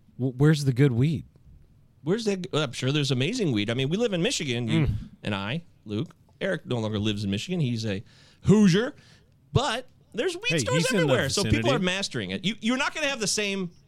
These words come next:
Speaker 2: let me be clear, if you take certain edibles, it's not gonna be the same as taking mushrooms. Uh, it will just, it's just not. So I'm not trying to make that confusing claim. I'm just gonna
Speaker 1: <sighs>
Speaker 2: say that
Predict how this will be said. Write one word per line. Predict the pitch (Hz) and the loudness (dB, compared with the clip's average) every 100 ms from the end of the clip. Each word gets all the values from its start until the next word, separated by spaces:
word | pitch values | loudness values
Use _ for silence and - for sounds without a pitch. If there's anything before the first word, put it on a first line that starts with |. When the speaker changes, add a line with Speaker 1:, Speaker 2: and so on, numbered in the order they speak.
| - - | -20 -10
Speaker 2:
let | 208 | -4
me | 277 | -2
be | 208 | 0
clear, | 190 151 | 0 0
if | 143 | 0
you | |
take | 175 247 | -2 -2
certain | - 214 143 | -2 -2 -2
edibles, | 156 170 139 123 120 - - | -2 -2 -2 -2 -2 -6 -8
it's | 135 | -4
not | 185 180 | -4 -2
gonna | 175 | 0
be | 156 | 0
the | 127 | 0
same | - 127 135 | 0 -2 0
as | 117 | -2
taking | - 123 113 107 | -2 -4 -2 -2
mushrooms. | 104 123 - 104 95 - - - - - - - - | 0 -2 -2 -2 -2 -4 -12 -20 -20 -20 -20 -20 -10
Uh, | 107 - - _ _ _ - | -8 -10 -16 _ _ _ -4
it | 190 | 2
will | 175 | 2
just, | 120 185 165 - - - _ - _ _ _ _ - - - - | 2 -2 -2 -4 -8 -18 _ -20 _ _ _ _ -20 -20 -20 -6
it's | 165 | -4
just | 220 - | -2 -2
not. | 160 110 - - - | -4 -6 -10 -18 -20
So | - 120 | -4 -2
I'm | 135 | 0
not | 160 151 | -2 -4
trying | 151 | -4
to | 123 | -2
make | 117 110 | -4 -2
that | 117 - | -6 -6
confusing | 107 - 113 104 | -8 -4 -2 -4
claim. | 95 123 98 92 | -4 -4 -4 -4
I'm | 113 | -6
just | 131 | -4
gonna | 165 165 | -2 -4
Speaker 1:
<sighs> | |
Speaker 2:
say | 107 - 185 135 110 - - - - - | -4 -4 -2 -4 -6 -10 -18 -20 -20 -12
that | 104 104 | -6 -6